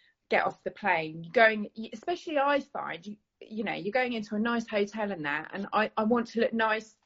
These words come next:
for when they're giving me my arrival drink. So I now choose to travel in a jumpsuit. So I might have trainers or something to wear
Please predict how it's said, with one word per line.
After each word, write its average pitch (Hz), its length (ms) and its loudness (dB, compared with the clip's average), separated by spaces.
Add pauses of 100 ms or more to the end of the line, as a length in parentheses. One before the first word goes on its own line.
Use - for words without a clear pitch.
for 240 120 4
when 214 180 6
they're 214 100 2
giving 208 220 2
me 208 100 0
my 208 240 4
arrival 214 440 4
drink. - 360 -8
So - 160 2 (400)
I 277 300 6
now 233 260 2
choose 175 640 -2
to - 100 -10
travel 190 400 4
in 185 140 -2
a 185 60 -6
jumpsuit. 247 880 2 (400)
So 240 100 8
I 214 40 12
might 269 240 8
have 240 140 -8
trainers 233 840 2 (880)
or 214 160 2
something 208 720 0 (300)
to - 160 6
wear 202 260 12